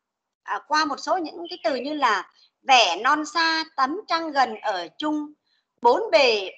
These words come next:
bát ngát xa trông, cát vàng cồn nọ, bụi hồng dặm kia. Như vậy là Thúy Kiều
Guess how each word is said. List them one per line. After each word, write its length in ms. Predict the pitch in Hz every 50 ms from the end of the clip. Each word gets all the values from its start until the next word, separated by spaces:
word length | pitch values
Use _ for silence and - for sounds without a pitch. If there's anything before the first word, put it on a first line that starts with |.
| - -
bát 180 | 339 392 440 - - 370
ngát 200 | 392 415 466 453 -
xa 300 | - - - 339 339 330 -
trông, 280 | - 339 339 330 320 320 - _ _ _ _ _ _ -
cát 180 | - 392 440 - - -
vàng 420 | 226 262 262 247 233 220 214 196 190 _ _ -
cồn 360 | 247 240 226 214 196 190 202
nọ, 240 | 220 220 196 - - - - - - _ _ 254 226
bụi 140 | 233 - - 214
hồng 320 | 226 233 208 196 180 170
dặm 220 | 151 214 180 - - -
kia. 260 | 277 285 285 285 285 - _ _ _ _ _ _ _ _ _ _ -
Như 100 | 302 302 285
vậy 160 | 277 220 214
là 160 | 226 214 -
Thúy 80 | - 370 - -
Kiều 380 | 302 262 233 208 196 196 190